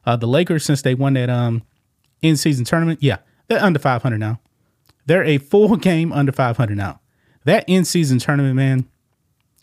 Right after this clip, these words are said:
is a detriment. Players sitting out for no reason whatsoever is gonna have to stop, man,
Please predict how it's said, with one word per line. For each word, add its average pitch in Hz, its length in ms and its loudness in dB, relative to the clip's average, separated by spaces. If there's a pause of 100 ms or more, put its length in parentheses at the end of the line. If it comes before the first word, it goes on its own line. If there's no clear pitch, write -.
is 113 140 0
a 104 40 -2
detriment. 104 560 -4 (920)
Players 226 420 2
sitting 147 340 -2
out 143 300 -2
for 131 60 -2
no 143 140 2
reason 147 320 2
whatsoever 113 680 -2 (720)
is 113 140 -2
gonna 165 160 2
have 165 180 0
to - 80 -14
stop, 180 360 -2
man, 131 320 -2